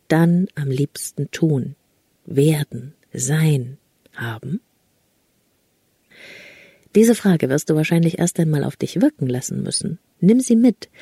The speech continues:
trage sie mit dir herum und stelle sie dir immer wieder. Mach dir Notizen. Schreibe dir deine unverschämten Ziele auf.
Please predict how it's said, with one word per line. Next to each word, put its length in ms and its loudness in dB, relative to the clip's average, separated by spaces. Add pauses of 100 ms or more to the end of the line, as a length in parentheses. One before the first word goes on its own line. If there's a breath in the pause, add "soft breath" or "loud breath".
(320 loud breath)
trage 340 4
sie 120 4
mit 180 4
dir 120 0
herum 320 2
und 140 -2
stelle 320 4
sie 120 2
dir 240 0
immer 360 6
wieder. 400 2 (100)
Mach 380 0
dir 160 0
Notizen. 720 -4 (1600 loud breath)
Schreibe 380 4
dir 180 6
deine 440 6
unverschämten 880 2
Ziele 340 2
auf. 440 -2